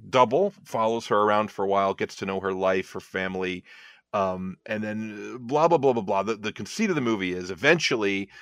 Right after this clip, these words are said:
Sarah's double essentially takes over her life. She's way more likable. She ha-, gets along better with her fiance and with her mother. And then, uh, it seems to be dragging on, and she's not dying. So it turns out,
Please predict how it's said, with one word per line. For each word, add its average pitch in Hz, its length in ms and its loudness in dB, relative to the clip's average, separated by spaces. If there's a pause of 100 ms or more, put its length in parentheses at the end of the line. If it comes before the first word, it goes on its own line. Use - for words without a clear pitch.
(120)
Sarah's 123 460 4
double 98 640 0 (340)
essentially 165 560 2
takes 127 320 2
over 107 220 2
her 92 120 -2
life. 82 300 -8
She's - 260 -12
way 101 240 2
more 143 220 4
likable. 92 640 -6 (260)
She 92 380 -2
ha-, 98 180 -6
gets 123 240 0
along 104 280 0
better 92 320 0
with 87 340 -4
her 80 280 -4
fiance 143 600 4
and 87 120 -2
with 82 200 -12
her 80 180 -10
mother. 160 540 4 (480)
And 110 340 6
then, 139 460 2
uh, 113 680 -2 (540)
it - 180 -12
seems 170 260 -2
to - 80 -6
be 143 100 -2
dragging 156 460 2
on, 139 420 2 (180)
and 104 180 -4
she's 110 220 -8
not 113 240 0
dying. 90 460 -4
So 101 480 0
it 101 140 -8
turns 131 340 -2
out, 113 320 2